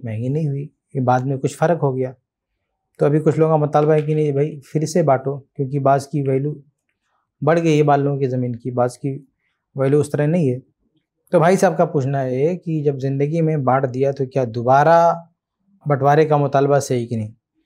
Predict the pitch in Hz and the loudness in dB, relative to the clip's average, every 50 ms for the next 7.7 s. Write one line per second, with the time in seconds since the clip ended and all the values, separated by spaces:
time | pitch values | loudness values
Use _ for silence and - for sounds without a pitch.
0 | _ - - 139 151 165 160 - 226 214 202 214 196 208 - - 160 156 165 180 | _ -6 -4 0 0 0 2 2 2 4 4 4 4 2 2 2 4 4 4 4
1 | 170 151 143 160 160 143 127 - - - 127 110 113 120 123 - _ _ - 202 | 2 0 0 0 -2 -2 -2 -4 -6 -6 -6 -6 -6 -10 -12 -14 _ _ 0 0
2 | 196 - - - - 170 151 151 160 180 208 220 208 202 - 214 196 - - - | 0 0 -2 -4 0 0 2 4 4 4 4 2 2 0 -2 -2 -2 -2 -4 -4
3 | - 160 180 180 175 - - 160 143 135 131 131 135 143 147 147 _ - 143 - | -2 -2 -2 -2 -4 -2 0 0 2 2 2 2 0 0 -2 -4 _ -10 -10 -10
4 | - - 110 - _ - 107 98 - _ _ _ _ _ _ _ _ _ _ _ | -10 -12 -14 -14 _ -18 -18 -18 -20 _ _ _ _ _ _ _ _ _ _ _
5 | _ _ _ _ _ _ _ _ _ _ - 165 147 - 202 202 208 196 190 185 | _ _ _ _ _ _ _ _ _ _ -8 -4 0 2 4 4 4 4 4 4
6 | 165 160 160 160 180 190 185 170 143 127 - 165 165 151 185 170 165 160 151 - | 4 4 4 4 4 2 2 0 -2 -2 -2 -4 -2 -2 -4 -4 -4 -4 -4 -2
7 | - 175 180 170 170 165 - 131 127 127 139 156 170 - | -2 -2 0 0 0 0 0 0 0 2 2 2 0 -2